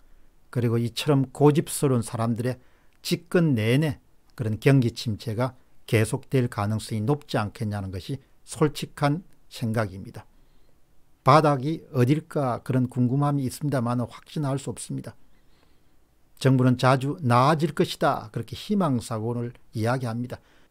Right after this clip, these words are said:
경제수석은 내년 또 경기가 좋아질 것이다. 그렇게 이야기한다. 아마 이번 경제수석도 총선에 나간다는 그런 소문이 들리는 모양입니다. 잠시 그냥 있다가 다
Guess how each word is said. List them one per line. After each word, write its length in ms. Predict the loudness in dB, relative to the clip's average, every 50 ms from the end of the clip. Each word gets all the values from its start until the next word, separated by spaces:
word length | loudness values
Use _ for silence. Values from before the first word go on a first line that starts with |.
| -20 -20 -14 0
경제수석은 840 | 4 6 8 8 8 6 6 2 2 4 4 6 6 4 4 2 4
내년 420 | 4 6 8 8 8 6 4 2
또 320 | 2 2 4 4 2 0 -2
경기가 480 | 0 2 2 2 2 2 2 0 0 2
좋아질 380 | 4 8 8 8 8 8 4
것이다. 420 | 0 -2 -4 -4 -2 -2 -2 -2 -2
그렇게 300 | -2 -4 -6 -4 -6 -6
이야기한다. 380 | -4 -4 -2 -4 -4 -4 -2
아마 160 | -2 -2 -2 -2
이번 280 | 0 0 0 0 0
경제수석도 640 | 0 2 4 4 4 4 2 0 -4 -4 -4 -6 -8
총선에 440 | -6 -4 -2 -2 -2 0 0 0
나간다는 520 | 0 0 0 -2 -2 -4 -4 -4 -4 -6 -6
그런 180 | -6 -8 -8
소문이 420 | -8 -8 -6 -4 -2 -2 -2 -2 -4
들리는 320 | -4 -6 -6 -4 -6 -6 -8
모양입니다. 360 | -8 -10 -10 -12 -14 -16 -8
잠시 280 | -4 -2 -2 -2 -2 -2
그냥 180 | -2 -2 0 -2
있다가 380 | -2 -4 -4 -2 -2 -2 -2
다 80 | -4